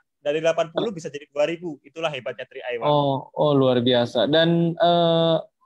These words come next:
Speaker 2: setiap bulan pasti ada saja closingan dari Facebook gitu, Pak?
Speaker 1: Setiap hari, Pak.
Speaker 2: Setiap hari? Wah,
Speaker 1: Ya,
Speaker 2: luar
Speaker 1: jadi
Speaker 2: biasa.
Speaker 1: kalau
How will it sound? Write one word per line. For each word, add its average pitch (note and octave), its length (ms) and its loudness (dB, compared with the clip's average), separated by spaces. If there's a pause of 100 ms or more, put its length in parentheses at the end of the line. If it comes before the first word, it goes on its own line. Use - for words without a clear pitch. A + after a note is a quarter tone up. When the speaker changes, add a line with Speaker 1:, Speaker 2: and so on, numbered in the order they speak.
(200)
Speaker 2:
setiap G3 480 0
bulan F3 320 4
pasti G3+ 320 0
ada F3+ 160 4
saja E3 320 2
closingan E3+ 400 0
dari C#3+ 160 6
Facebook D3 400 -2
gitu, A#2+ 200 -2
Pak? B2 160 -2 (800)
Speaker 1:
Setiap G#3+ 360 -2
hari, F#3+ 260 2
Pak. E3 220 -2 (560)
Speaker 2:
Setiap A3 400 0
hari? E3+ 360 4
Wah, D#3 280 4
Speaker 1:
Ya, D3+ 240 2
Speaker 2:
luar B2 240 6
Speaker 1:
jadi B2 220 2
Speaker 2:
biasa. - 320 -2
Speaker 1:
kalau F3 220 0